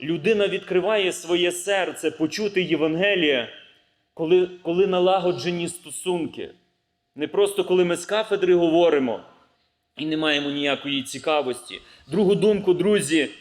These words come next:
яку я хочу сказати, як сім'я може займатися ділом Євангелія.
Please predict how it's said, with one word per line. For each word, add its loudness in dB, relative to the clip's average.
яку 0
я 4
хочу -2
сказати, -2
як -2
сім'я -4
може 0
займатися 0
ділом -4
Євангелія. 0